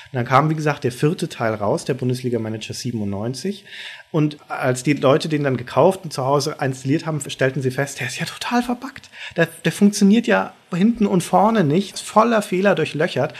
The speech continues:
Und es war auch die Scheibe, die in der Packung lag, war nicht bedruckt, was viele Leute schon skeptisch gemacht hat. Und dann kam kurz darauf eine Pressemitteilung von Software zweitausend, dem Hersteller, die sagten, "Ja, Entschuldigung, wir haben das falsche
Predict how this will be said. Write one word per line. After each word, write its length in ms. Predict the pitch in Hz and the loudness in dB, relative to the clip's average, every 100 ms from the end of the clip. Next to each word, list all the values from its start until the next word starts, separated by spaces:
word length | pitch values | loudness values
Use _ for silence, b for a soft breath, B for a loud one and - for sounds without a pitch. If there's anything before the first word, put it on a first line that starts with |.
| B B | B B
Und 120 | 165 | 0
es 140 | 151 139 | 2 4
war 220 | 143 170 | 4 6
auch 140 | 175 | 4
die 340 | - 151 143 139 B B | 2 0 0 0 B B
Scheibe, 760 | - - 123 175 165 156 165 170 | -8 -2 4 4 6 6 4 2
die 140 | 156 151 | -2 -2
in 100 | 143 | 0
der 80 | 131 | 0
Packung 340 | - - 151 | -2 -2 2
lag, 240 | 135 135 | 4 2
war 120 | 139 139 | 2 -2
nicht 220 | 151 - | -2 -4
bedruckt, 600 | 131 123 160 - - - | -4 0 0 0 -8 -4
was 260 | 113 - | -4 -4
viele 240 | - 151 131 | -6 0 2
Leute 320 | 120 120 127 | 4 2 0
schon 180 | 123 117 | -4 -6
skeptisch 440 | - 139 - 139 | -6 -10 -6 -8
gemacht 320 | 113 92 - | -8 -12 -12
hat. 120 | - - B B B B B | -18 -18 B B B B B
Und 160 | 170 | 2
dann 160 | 156 147 | 2 2
kam 520 | 139 139 156 180 170 | 2 4 4 2 -2
kurz 260 | - 165 - | -2 -2 0
darauf 320 | 139 123 143 | 2 2 2
eine 100 | 143 | -2
Pressemitteilung 800 | - 131 165 151 147 139 139 143 | -4 -4 -2 -4 -2 0 0 -2
von 380 | 143 139 135 131 | -2 -2 -2 -4
Software 460 | - 143 - 135 | -6 -8 -4 -4
zweitausend, 880 | - 117 113 120 151 160 131 175 - | -2 -2 0 2 0 0 -2 -2 -4
dem 80 | 127 | -4
Hersteller, 560 | 127 135 - 113 127 - B B | -2 -4 -4 -2 -2 -4 B B
die 80 | 147 | -4
sagten, 420 | 139 123 147 - | 0 2 0 0
"Ja, 300 | 139 139 147 B B B | 0 2 0 B B B
Entschuldigung, 540 | 143 123 147 143 139 | -6 0 0 2 0
wir 140 | 131 127 | 0 0
haben 200 | 139 131 | -2 -2
das 140 | - | -6
falsche 560 | - - 139 - 156 | -6 -4 -2 -2 -2